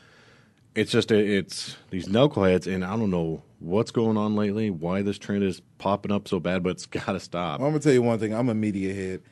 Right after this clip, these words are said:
Speaker 2: I'm not gonna waste my time in no D two, D three school 'cause I'm pretty sure they probably
Speaker 1: Right.
Speaker 2: doing the same exact thing. But, of course, you're gonna pay attention to
Speaker 1: Mm-hmm.
Speaker 2: these bigger schools. Of course, you're gonna keep a,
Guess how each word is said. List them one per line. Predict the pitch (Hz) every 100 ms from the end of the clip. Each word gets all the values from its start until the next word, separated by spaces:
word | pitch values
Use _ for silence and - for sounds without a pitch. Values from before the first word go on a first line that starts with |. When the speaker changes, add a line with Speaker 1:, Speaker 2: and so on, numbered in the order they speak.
| _ _ -
Speaker 2:
I'm | 156
not | 135
gonna | 113
waste | 110 107 104
my | 101
time | 113 98 98
in | 95
no | 95
D | 90 101
two, | - 98
D | 82 92
three | 95 92
school | 90 92 92 90 90
'cause | 101
I'm | 104 113
pretty | 110 95
sure | 107 98
they | 104
probably | 98 151 80
Speaker 1:
Right. | 92
Speaker 2:
doing | 101
the | 95
same | - 101 95
exact | 90 95 90 -
thing. | 101 98
But, | 90 95 87 - - -
of |
course, | - 160
you're | 127
gonna | 123 110
pay | 113
attention | 101 104 98
to | -
Speaker 1:
Mm-hmm. | 143
Speaker 2:
these | 101
bigger | 98 98 92
schools. | - 85 85
Of | 98
course, | 120 123
you're | 117
gonna | 110 107
keep | 101 117 95
a, | 101 95